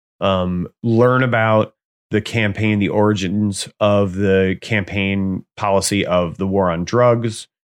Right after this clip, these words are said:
um, and, uh, start reading about some of the alternatives, because actually, uh, the more I study about it, uh, the more decriminalization, um,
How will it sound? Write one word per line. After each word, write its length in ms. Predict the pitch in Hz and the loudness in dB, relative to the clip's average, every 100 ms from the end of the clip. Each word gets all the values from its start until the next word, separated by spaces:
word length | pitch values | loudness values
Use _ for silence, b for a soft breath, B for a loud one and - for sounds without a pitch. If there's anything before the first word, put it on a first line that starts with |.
| _ | _
um, 540 | 92 87 87 85 - - _ | -2 0 -2 -4 -8 -14 _
and, 340 | - 107 104 104 | -4 0 0 2
uh, 440 | 104 101 101 - | 2 4 2 0
start 280 | - - 151 | -4 -2 2
reading 240 | 175 180 | 4 4
about 180 | 160 143 | 2 2
some 100 | 143 | 0
of 60 | 135 | 2
the 80 | 127 | 4
alternatives, 600 | 110 - 110 90 67 - | 2 0 -2 -2 -4 -6
because 280 | 101 95 101 | -6 -2 0
actually, 680 | 104 - 110 104 98 92 | -2 0 0 2 0 -2
uh, 240 | - 92 87 | -2 -2 -2
the 160 | 90 | -2
more 380 | 98 104 113 120 | 0 2 4 4
I 180 | 87 101 | 2 0
study 340 | 95 113 104 | -2 0 0
about 280 | 101 90 85 | 2 2 2
it, 200 | 85 76 _ - | 0 -2 _ -4
uh, 280 | 85 82 | -2 0
the 160 | 82 98 | -2 -2
more 300 | 101 107 101 | 0 2 0
decriminalization, 1200 | 92 107 104 117 98 92 92 95 92 90 80 76 - _ _ _ _ _ _ | -2 -4 -2 -2 -2 -2 -2 -2 -2 -4 -6 -8 -14 _ _ _ _ _ _
um, 540 | 90 85 80 78 78 | -4 -2 -4 -6 -8